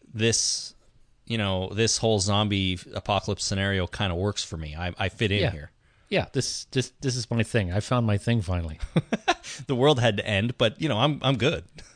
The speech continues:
Speaker 2: Some people are like that.
Speaker 1: Okay. Yeah, I can, I can buy into that. Uh, I was sort of thinking that maybe he meant more, you know, "I've survived this long and I've gotten really good at this." I guess that's kind of the same thing.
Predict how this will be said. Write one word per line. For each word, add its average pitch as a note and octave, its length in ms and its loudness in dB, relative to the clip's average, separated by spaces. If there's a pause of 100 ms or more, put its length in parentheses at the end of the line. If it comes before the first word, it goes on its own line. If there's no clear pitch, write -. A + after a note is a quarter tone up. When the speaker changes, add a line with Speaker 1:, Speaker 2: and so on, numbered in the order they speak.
(120)
Speaker 2:
Some D#3 220 -2
people A#3 260 2
are A#3 60 6
like A3+ 240 2
that. F2 220 -2 (460)
Speaker 1:
Okay. C#3 380 -2 (140)
Yeah, - 160 -4
I G3+ 80 4
can, A3 220 -2
I A#3 80 0
can E3 160 -2
buy F2+ 180 4
into E2+ 160 -4
that. F#2 240 -2 (480)
Uh, A#2+ 260 2
I E3+ 180 2
was G#3 120 2
sort D3+ 180 2
of B2 60 2
thinking A#2 460 0
that G2+ 240 0
maybe G#2+ 420 0
he G2+ 220 -2
meant G2 360 0 (640)
more, F#2 580 0 (260)
you A#2 100 -2
know, G2+ 60 2
"I've F#2+ 100 -2
survived A2 460 2
this B2+ 200 0
long A#2+ 260 4
and A2 60 2
I've F#2+ 120 0
gotten G2+ 200 -2
really G2 220 0
good A2+ 260 2
at F2+ 120 -2
this." D#2 260 -6
I D3+ 40 0
guess F#3+ 180 0
that's - 160 0
kind G#2 180 -2
of F2+ 60 -2
the G#2 40 -4
same F2 280 -4
thing. E2+ 320 -4